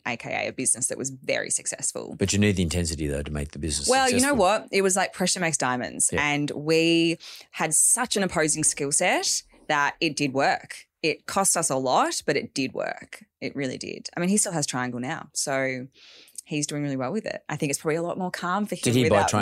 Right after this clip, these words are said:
Speaker 2: Triangle out?
Speaker 1: there.
Speaker 2: Did he buy
Speaker 1: Yeah.
Speaker 2: you out?
Speaker 1: Yeah.
Speaker 2: He bought you out, yeah.
Speaker 1: Yes.
Speaker 2: Did he
Speaker 1: Yeah.
Speaker 2: get investors to buy, help
Speaker 1: Nope.
Speaker 2: buy
Speaker 1: No,
Speaker 2: you
Speaker 1: no,
Speaker 2: out?
Speaker 1: no. It was so cash flow positive and we'd made a lot of money. Like
Speaker 2: So
Speaker 1: a
Speaker 2: what does that mean? Like, I mean, were you doing, selling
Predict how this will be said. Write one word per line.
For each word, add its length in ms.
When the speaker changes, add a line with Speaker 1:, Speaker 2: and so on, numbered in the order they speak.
Speaker 2:
Triangle 80
out? 20
Speaker 1:
there. 200
Speaker 2:
Did 180
he 240
buy 60
Speaker 1:
Yeah. 120
Speaker 2:
you 120
out? 220
Speaker 1:
Yeah. 160
Speaker 2:
He 140
bought 300
you 100
out, 100
yeah. 100
Speaker 1:
Yes. 420
Speaker 2:
Did 80
he 80
Speaker 1:
Yeah. 20
Speaker 2:
get 160
investors 460
to 80
buy, 260
help 200
Speaker 1:
Nope. 180
Speaker 2:
buy 120
Speaker 1:
No, 160
Speaker 2:
you 80
Speaker 1:
no, 60
Speaker 2:
out? 40
Speaker 1:
no. 180
It 60
was 180
so 200
cash 260
flow 100
positive 440
and 100
we'd 160
made 320
a 60
lot 260
of 60
money. 500
Like 80
Speaker 2:
So 100
Speaker 1:
a 20
Speaker 2:
what 100
does 80
that 100
mean? 180
Like, 140
I 40
mean, 220
were 60
you 160
doing, 260
selling 540